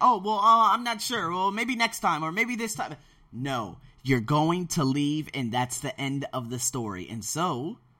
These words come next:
I went home, and I applied for thirty different jobs. I think I applied for two in Kyrgyzstan, one in Kazakhstan. Um, as a matter of fact, you guys are listening to this Saturday, so there's no telling what's going to happen in between now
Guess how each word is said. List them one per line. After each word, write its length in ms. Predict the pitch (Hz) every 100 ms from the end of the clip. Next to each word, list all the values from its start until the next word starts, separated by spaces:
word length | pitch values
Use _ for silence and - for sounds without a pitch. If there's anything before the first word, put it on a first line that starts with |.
| _ - - -
I 120 | 120
went 300 | 107 120 151
home, 300 | 147 175 226
and 80 | 185
I 100 | 139
applied 300 | 156 156 143
for 60 | 123
thirty 240 | 175 185
different 300 | 180 185 190
jobs. 420 | 202 104 85 - _ _ _ -
I 40 |
think 140 | 143
I 100 | 143
applied 320 | 135 147 135 131
for 220 | 135 117
two 260 | - 196
in 100 | 185
Kyrgyzstan, 760 | 139 175 160 160 - 170 165 156
one 140 | 151
in 100 | 170
Kazakhstan. 800 | 147 165 156 165 - 165 156 156 156 _ _ -
Um, 680 | 135 135 131 131 127 123 120 - _ - -
as 140 | 160
a 40 | 165
matter 200 | 180 185
of 60 |
fact, 200 | 190 170
you 80 | 175
guys 200 | 196 165
are 60 | 170
listening 320 | 175 170 151
to 100 | 165
this 160 | 147
Saturday, 500 | - 170 170 185 185
so 140 | 185 160
there's 220 | 143 143
no 140 | 156
telling 400 | 147 165 151 139 131 - _ -
what's 320 | 143 214 -
going 240 | 175 170
to 80 | 160
happen 380 | 156 160 156 151
in 180 | 147 143
between 400 | 135 - 143 127
now 320 | 139 147